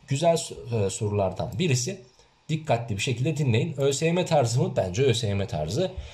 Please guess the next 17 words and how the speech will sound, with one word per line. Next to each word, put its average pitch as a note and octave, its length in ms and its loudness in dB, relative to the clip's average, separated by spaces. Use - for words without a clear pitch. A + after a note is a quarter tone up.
Aşağıda D3+ 580 4
f B2+ 200 0
x - 200 -6
fonksiyonunun A#2 680 0
grafiği D#3 500 4
verilmiş. C#3+ 760 2
Buna C#3 160 0
göre A#2+ 440 2
hangisi G3 440 -2
yanlıştır F#3 600 2
diye C3+ 120 4
soruluyor. D#3 340 0
Grafik F3 480 0
f'in F#3 160 0
grafiği D3 300 4
arkadaşlar, C3+ 600 0
unutmayın. C3 520 2